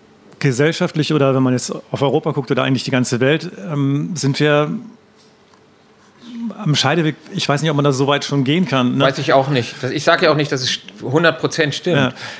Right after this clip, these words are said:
Speaker 2: Aber, ähm, ich glaube, das Denken darüber steht an.
Speaker 1: Ja.
Speaker 2: Das Nachdenken darüber und das Verhandeln, da-, das steht an.
Speaker 1: Ja. Ich komm noch mal auf den Sinn zurück, nach dem ich gefragt habe. Ich hab so die Erfahrung gemacht, dass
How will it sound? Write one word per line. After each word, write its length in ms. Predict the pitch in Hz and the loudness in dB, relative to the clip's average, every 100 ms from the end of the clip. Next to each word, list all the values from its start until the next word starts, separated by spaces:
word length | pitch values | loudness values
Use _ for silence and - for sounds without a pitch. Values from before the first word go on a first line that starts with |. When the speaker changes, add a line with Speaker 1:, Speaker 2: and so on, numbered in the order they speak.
| - | -4
Speaker 2:
Aber, 380 | 139 147 - 120 | 2 6 8 6
ähm, 280 | 139 139 - | 4 0 -6
ich 120 | 107 | -2
glaube, 220 | 156 156 | 2 2
das 200 | 147 139 | 2 0
Denken 280 | 151 165 175 | 2 2 2
darüber 540 | 185 180 185 180 175 120 139 | 0 2 4 4 4 -2 -10
steht 320 | - 156 - | -2 -2 0
an. 280 | 110 95 92 - - - | -2 -4 -8 -16 -20 -2
Speaker 1:
Ja. 300 | 135 123 110 | 0 0 -2
Speaker 2:
Das 140 | 110 113 | -10 -2
Nachdenken 440 | 123 117 110 95 | -2 0 -4 -4
darüber 300 | 101 98 101 | -4 -4 -4
und 100 | 113 | -2
das 100 | 139 | -2
Verhandeln, 400 | - 143 160 139 | 0 0 0 0
da-, 160 | 107 85 | -2 -4
das 200 | 107 - | -8 -10
steht 220 | - 131 | -6 -6
an. 240 | - 98 95 - | -4 -8 -12 -4
Speaker 1:
Ja. 200 | 131 123 - - - - - _ - - _ _ _ - | 0 0 -2 -10 -10 -12 -18 _ -20 -20 _ _ _ -8
Ich 140 | - | -2
komm 140 | 143 | 2
noch 80 | 147 | 2
mal 100 | 139 | 0
auf 120 | 139 | -2
den 160 | - 131 | 0 0
Sinn 220 | 113 175 | 2 0
zurück, 360 | 185 - 117 110 | 0 -2 -2 0
nach 100 | 113 | 0
dem 140 | 127 | 2
ich 120 | 120 - | 0 0
gefragt 360 | - 135 - | 0 -2 0
habe. 200 | 135 117 - - - | 0 0 -6 -16 -10
Ich 200 | - 151 | -2 -2
hab 80 | - | 0
so 100 | 143 | 0
die 80 | |
Erfahrung 360 | 147 - 151 170 | 0 2 0 2
gemacht, 260 | 156 147 147 | 2 0 0
dass 220 | 131 | -4